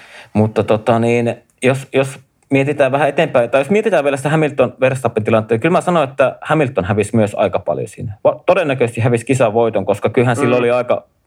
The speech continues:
Speaker 1: Mä luulen, että jos olisi vähintään varikkokäynneillä, se olisi Russellin kyllä pyyhkinyt.
Speaker 2: Joo, se, sehän oli käytännössä sitten, mitä se menetti siinä, niin sehän menettikö se siinä nyt neljä,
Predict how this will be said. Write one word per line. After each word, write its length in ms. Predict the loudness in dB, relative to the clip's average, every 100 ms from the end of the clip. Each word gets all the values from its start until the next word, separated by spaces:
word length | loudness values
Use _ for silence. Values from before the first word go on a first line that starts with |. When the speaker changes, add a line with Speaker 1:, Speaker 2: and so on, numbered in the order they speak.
| -2
Speaker 1:
Mä 100 | 0
luulen, 260 | 2 0
että 160 | 0 0
jos 80 | -2
olisi 140 | 0
vähintään 340 | 0 2 0
varikkokäynneillä, 680 | 0 -2 -2 0 0 0 -2
se 80 | 0
olisi 180 | 0 -2
Russellin 320 | -2 -2 -2
kyllä 160 | -4
pyyhkinyt. 440 | -4 -4 -4 -8 -14 _ _ _ _ _ _ _ -4
Speaker 2:
Joo, 400 | 0 2 0 -4 _ -6
se, 300 | -2 -2 -4 _ _ _ _ _
sehän 320 | -8 -2 0
oli 280 | 0 -2 -4
käytännössä 360 | -2 0 0 -2
sitten, 420 | -4 -2 -2 -4 -10 _ _ _ _ -6
mitä 160 | -2 0
se 240 | 0 -2
menetti 360 | 0 -2 -2 -6
siinä, 260 | -2 0 0
niin 120 | -2
sehän 200 | -2 0
menettikö 1040 | 0 0 -4 _ _ _ _ -8 -4 -2
se 140 | -2 -6
siinä 340 | -4 -2 -2
nyt 180 | -2 -6 _ -6
neljä, 680 | -2 0 0 -2 -4 -6